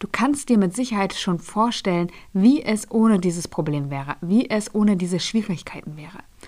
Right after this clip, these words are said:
Das heißt, du stellst dir einmal vor,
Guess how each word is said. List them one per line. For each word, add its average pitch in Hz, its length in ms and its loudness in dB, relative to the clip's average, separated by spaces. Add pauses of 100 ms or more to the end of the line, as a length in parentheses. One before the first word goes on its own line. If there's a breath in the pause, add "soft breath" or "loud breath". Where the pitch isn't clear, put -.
(300 loud breath)
Das 190 120 -4
heißt, 294 440 0
du 208 140 2
stellst 262 420 0
dir 262 100 0
einmal 190 240 2
vor, 226 420 0